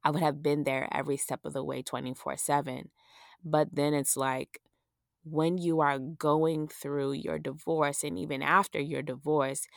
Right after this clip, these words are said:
you're still kind of trying to find your way. You,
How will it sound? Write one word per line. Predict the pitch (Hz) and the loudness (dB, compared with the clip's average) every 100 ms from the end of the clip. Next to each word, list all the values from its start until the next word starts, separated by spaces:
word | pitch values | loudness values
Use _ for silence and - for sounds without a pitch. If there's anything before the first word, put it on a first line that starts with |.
| - - | -20 -14
you're | - 160 | 2 4
still | 151 - 208 214 | 6 4 4 0
kind | 240 220 202 | 0 -2 -2
of | 190 180 | -2 -2
trying | - 160 156 | 0 2 2
to | 139 | -2
find | - - 147 151 147 | -4 0 2 2 0
your | 147 139 | 0 -2
way. | 135 135 131 131 147 - _ _ _ _ _ _ _ | -2 -2 -4 -6 -10 -16 _ _ _ _ _ _ _
You, | 151 170 156 156 151 147 147 160 | 0 6 6 8 6 6 2 -2